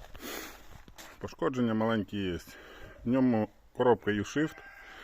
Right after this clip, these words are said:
полугідравлічна, автоматика на задню навіску. Це все присутнє. Все, до речі, працює до,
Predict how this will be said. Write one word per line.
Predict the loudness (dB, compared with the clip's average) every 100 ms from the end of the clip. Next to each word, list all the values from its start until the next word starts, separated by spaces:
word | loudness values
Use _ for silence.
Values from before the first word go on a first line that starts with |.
| -18 -2
полугідравлічна, | 6 6 6 8 6 6 4 2 0 -2 -6 -18 -20 -20 -20 -20 -2
автоматика | -2 0 2 0 0 -2
на | 0
задню | 4 4 4
навіску. | 2 2 0 -4 -8 -14 -16 -20 -20 -20 -20 -20 -20 _ -6
Це | -2
все | 0 -2
присутнє. | 0 -2 0 -2 0 0 -2 -8 -18
Все, | -4 2 4
до | 6
речі, | 6 4 0
працює | -2 -2 0 2 2 2
до, | 4 4 4